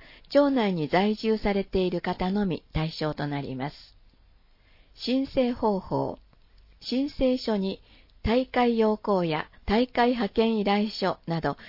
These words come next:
出場が証明できるもの、予選会の要項及び結果のわかる資料を添付し、大会のおおむね三週間前までに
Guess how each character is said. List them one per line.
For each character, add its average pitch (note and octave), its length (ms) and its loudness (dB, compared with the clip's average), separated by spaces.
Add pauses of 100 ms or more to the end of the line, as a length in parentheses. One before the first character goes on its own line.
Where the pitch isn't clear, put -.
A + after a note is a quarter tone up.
(100)
出 - 240 -4
場 C4 260 2
が A#3 220 0
証 A3+ 260 4
明 B3+ 200 2
で A3+ 140 -2
き A#3 160 -2
る F#3+ 120 -2
も C#3+ 180 -2
の、 C#3 180 -4 (500)
予 G#3 160 2
選 D#4 240 -2
会 A#3+ 240 2
の F3 160 2
要 G3 280 4
項 F3+ 420 0
及 F#3 240 4
び D3+ 220 -2 (260)
結 F3+ 300 2
果 C#4 140 0
の C4+ 160 2
わ B3 120 0
か B3+ 140 2
る G3+ 100 0
資 A3 180 -2
料 F#3 260 4
を D#3 80 -2
添 F3 300 -4
付 D3+ 160 -8
し、 - 320 -10 (380)
大 B3 240 2
会 A#3 300 0
の G3 220 0
お G#3+ 160 4
お A#3+ 40 4
む A#3+ 140 2
ね A#3 120 2
三 A#3 280 0
週 C#4 220 -4
間 C4 220 0
前 B3+ 200 2
ま A3+ 160 0
で G3+ 140 -2
に F#3+ 220 -4